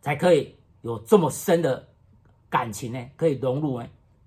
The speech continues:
他写的这一封信里面。他曾经在撤离菲律宾的时候，他意志强大地说：“我一定会再回来。”很有名的一句话，“我会再回来。”所以他在这一篇祈祷文呢，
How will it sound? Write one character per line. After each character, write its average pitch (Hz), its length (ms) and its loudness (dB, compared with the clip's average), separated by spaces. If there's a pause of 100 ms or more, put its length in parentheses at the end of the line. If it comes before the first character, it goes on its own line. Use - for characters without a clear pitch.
(220)
他 147 100 -6
写 113 200 -10
的 101 60 -10
这 127 100 -6
一 120 60 -4
封 113 180 -10
信 110 220 -10
里 82 120 -16
面。 95 140 -16 (580)
他 220 120 2
曾 208 120 0
经 220 120 2
在 220 140 4
撤 233 220 4
离 175 160 2
菲 208 200 8
律 202 100 2
宾 202 200 0
的 156 120 2
时 151 80 -10
候， 156 220 2 (880)
他 143 360 0 (240)
意 180 160 -4
志 160 180 -6
强 127 240 -10
大 135 120 0
地 113 60 -2
说 - 320 -6 (140)
：“我 147 320 -2
一 160 100 -8
定 160 300 0
会 156 200 4
再 120 240 0
回 107 220 -10
来。” - 240 -10 (680)
很 143 140 -6
有 170 140 2
名 107 160 -10
的 110 80 -10
一 117 40 -12
句 123 180 -10
话 120 280 -8
，“我 95 120 -14
会 123 140 -6
再 120 200 -8
回 95 180 -12
来。” - 200 -16 (1400)
所 247 180 8
以 214 340 2 (220)
他 208 140 4
在 220 120 4
这 208 120 2
一 208 80 6
篇 208 180 4
祈 180 240 -4
祷 120 160 0
文 110 160 -6
呢， 123 80 -10